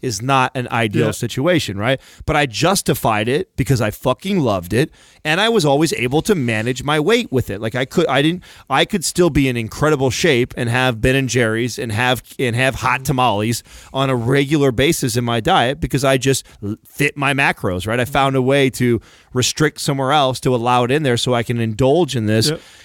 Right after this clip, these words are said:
Speaker 1: And, you know, when I, I, now when I've learned to take it out and then, like, really evaluate how I feel, how my skin looks, pay attention to my psoriasis, and then reintroduce it, you know, and it probably took me about seven or eight times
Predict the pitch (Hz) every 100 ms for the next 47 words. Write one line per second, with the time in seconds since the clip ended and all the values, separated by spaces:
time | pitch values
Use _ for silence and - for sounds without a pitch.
0 | - 127 127 139 143 139 156 135 127 131
1 | 120 127 123 135 147 151 147 135 127 117
2 | 127 135 120 - - 139 127 139 139 113
3 | 131 - 123 113 113 113 110 - 120 135
4 | 147 135 113 127 123 123 120 117 - 113
5 | 123 117 - 120 120 113 107 123 123 -
6 | - 117 117 117 117 - 123 113 131 117
7 | 123 117 113 123 117 110 - 117 - -
8 | - 117 123 117 110 131 131 120 95 143
9 | 180 - 113 - - - _ - 117 120
10 | 131 - - 123 123 165 196 175 190 156
11 | 139 127 120 - - 165 160 151 143 143
12 | 156 147 117 110 104